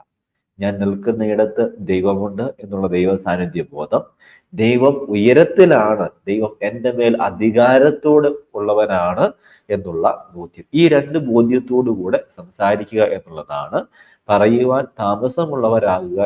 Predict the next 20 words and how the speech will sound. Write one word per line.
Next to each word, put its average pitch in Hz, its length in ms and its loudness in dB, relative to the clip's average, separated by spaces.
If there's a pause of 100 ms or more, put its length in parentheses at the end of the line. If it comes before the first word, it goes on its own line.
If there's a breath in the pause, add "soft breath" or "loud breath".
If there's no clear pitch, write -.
(100)
എന്നതിൻ്റെ 90 640 -8 (140)
രണ്ടാമത്തെ 90 640 -12 (120)
അർത്ഥം. - 280 -18 (460)
Let 170 120 -2
us 175 120 4
discuss 123 400 -8
third 104 380 0
meaning. 104 540 -14 (140)
മൂന്നാമത്തെ 131 640 0
അർത്ഥം 107 420 -2
നമുക്ക് 95 380 -6
ചിന്തിക്കാനായിട്ട് 82 960 -2 (1160 loud breath)
ശ്രമിക്കാം. 90 720 -2
ദൈവം 85 500 0
നമ്മെ 85 200 -8
ഏവരെയും 78 460 -4 (100)
സഹായിക്കട്ടെ. - 640 -10 (460 loud breath)
ഒരു 165 120 8
വാക്യം 135 420 6
വായിക്കുന്നു, 85 720 -2